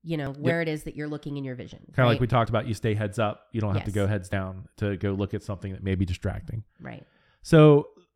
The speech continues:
Speaker 2: that type of thing, and even including, you know, a, a right arrow or a left arrow for G P S instructions,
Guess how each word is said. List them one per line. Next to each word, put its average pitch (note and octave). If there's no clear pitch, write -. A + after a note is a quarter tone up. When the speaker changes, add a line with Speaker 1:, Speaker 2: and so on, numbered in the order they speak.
Speaker 2:
that F3+
type C#4
of D#3
thing, A#2
and B2
even F3+
including, C3
you A#2+
know, A2+
a, G#2+
a G#2+
right G#2+
arrow G#2
or G2
a G2
left A2
arrow G2+
for G2+
G G#2+
P G#2
S F#2+
instructions, F#2+